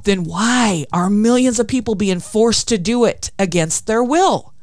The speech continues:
If it's all good, why would people have to ever be forced?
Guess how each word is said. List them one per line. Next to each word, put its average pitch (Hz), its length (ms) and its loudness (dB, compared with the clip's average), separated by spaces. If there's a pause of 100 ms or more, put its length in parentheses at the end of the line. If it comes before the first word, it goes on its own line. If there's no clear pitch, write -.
(520)
If 330 140 0
it's 349 100 -2
all 349 200 4
good, 381 460 2 (360)
why 370 340 0
would 427 160 4
people 320 520 -2
have 330 240 -2
to 330 140 -2 (120)
ever 349 260 4
be 370 160 4
forced? - 760 0